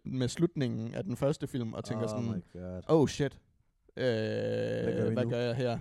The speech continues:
Speaker 1: Agtigt.
Speaker 2: ja, ja, selvfølgelig.
Speaker 1: Og skal så, og sådan som jeg også forstod det, så i slutningen af toeren, det var også det, der fuckede rigtig meget op for, for nieren. <laughs> Det lyder helt fucking
Speaker 2: Jamen, det
Speaker 1: toeren, der slog det hele op, fuckede det hele op
Speaker 2: det er,
Speaker 1: for,
Speaker 2: det er,
Speaker 1: for
Speaker 2: wow.
Speaker 1: treeren.
Speaker 2: Wow,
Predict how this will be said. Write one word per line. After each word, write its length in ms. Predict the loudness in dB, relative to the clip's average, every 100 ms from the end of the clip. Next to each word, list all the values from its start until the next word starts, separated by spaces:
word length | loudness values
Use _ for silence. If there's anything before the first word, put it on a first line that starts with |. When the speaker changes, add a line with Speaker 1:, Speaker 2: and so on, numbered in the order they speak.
| -4
Speaker 1:
Agtigt. 480 | -2 4 4 4 2
Speaker 2:
ja, 140 | 2
ja, 140 | 2
selvfølgelig. 340 | -2 -4 0 0
Speaker 1:
Og 60 |
skal 220 | 0 -6 -2
så, 200 | 0 -2 -6 -20 -20 _ _ _ _ _ _ _ -20 _ _ _ _
og 100 | -10
sådan 140 | -8
som 120 | -6 -2
jeg 100 | 0
også 140 | 0
forstod 460 | -4 -6 -4 -4 -4
det, 80 |
så 100 | -2
i 60 | -4
slutningen 420 | -2 -4 -4 -8
af 60 | -6
toeren, 400 | -6 -6 -6 -6
det 140 | -8
var 60 | -4
også 200 | -4 -4
det, 80 | -4
der 80 | -4
fuckede 340 | -2 -4 -2
rigtig 220 | -2 -4 -6
meget 180 | -6 -6
op 100 | -8
for, 260 | -8 -10 -10 _ _
for 80 | -10
nieren. 440 | -6 -2 -2 -2 -6 _ _ _ _ _ _ -18
<laughs> 60 |
Det 300 | -16 -14 -14
lyder 240 | -14 -10 -10
helt 120 | -10 -10
fucking 160 | -10
Speaker 2:
Jamen, 100 | -8
det 80 | -2
Speaker 1:
toeren, 280 | 0 0 0
der 60 | -2
slog 220 | -2 -2
det 60 | 0
hele 180 | 0 -2
op, 140 | -6 -14 -14 -14
fuckede 260 | 0 0 2
det 80 | 0
hele 220 | 0 -2
op 60 | 0
Speaker 2:
det 100 | 0
er, 120 | 0
Speaker 1:
for, 180 | -2 -4
Speaker 2:
det 200 | -4 -4
er, 60 | -4
Speaker 1:
for 80 | -6
Speaker 2:
wow. 60 |
Speaker 1:
treeren. 380 | -4 -2 -2 -6 -12 -16
Speaker 2:
Wow, 260 | -12 -10